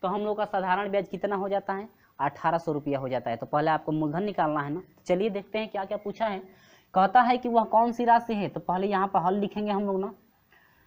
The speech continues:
तो यह पी बराबर पूछा है कि वह कौन सी राशि है। अब इसका कहता है जिसका पाँच परसेंटेज आपका जो है कि आर दर दिया है कितना परसेंटेज,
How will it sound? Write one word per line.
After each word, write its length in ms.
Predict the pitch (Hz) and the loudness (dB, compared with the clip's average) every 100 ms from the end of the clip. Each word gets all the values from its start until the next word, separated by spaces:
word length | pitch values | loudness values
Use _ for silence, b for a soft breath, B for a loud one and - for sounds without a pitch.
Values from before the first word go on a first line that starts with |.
| b b _ - | b b _ 2
तो 60 | |
यह 180 | 220 220 220 - | 6 6 4 2
पी 160 | 262 269 | 2 6
बराबर 360 | 254 254 247 247 | 8 8 6 4
पूछा 340 | 233 240 269 | 2 2 4
है 160 | 240 233 | 4 2
कि 120 | 247 | 0
वह 160 | 240 220 | 0 2
कौन 260 | 220 247 | 4 4
सी 120 | 247 254 | 4 6
राशि 320 | 240 240 262 | 6 4 2
है। 220 | 247 240 - - _ _ _ _ b b b b - | 4 2 -2 -16 _ _ _ _ b b b b 2
अब 160 | 247 | 2
इसका 220 | 240 247 247 | 2 0 2
कहता 300 | 247 247 285 | 2 2 0
है 140 | 277 | 2
जिसका 340 | 240 262 - 277 | 0 -2 2 2
पाँच 280 | 277 247 277 | 4 0 2
परसेंटेज 640 | - 247 - 185 147 113 - _ _ | 2 2 0 0 -2 -4 -10 _ _
आपका 300 | 156 165 202 | -2 0 0
जो 120 | 185 | 0
है 100 | 196 | -2
कि 160 | 202 220 - | -6 -8 0
आर 180 | 185 202 | 2 4
दर 220 | 175 208 | 2 2
दिया 240 | 185 208 202 | 2 0 0
है 100 | 202 | 0
कितना 280 | 202 202 | -4 -6
परसेंटेज, 560 | 202 208 - 202 202 208 | -4 -4 -6 -8 -10 -12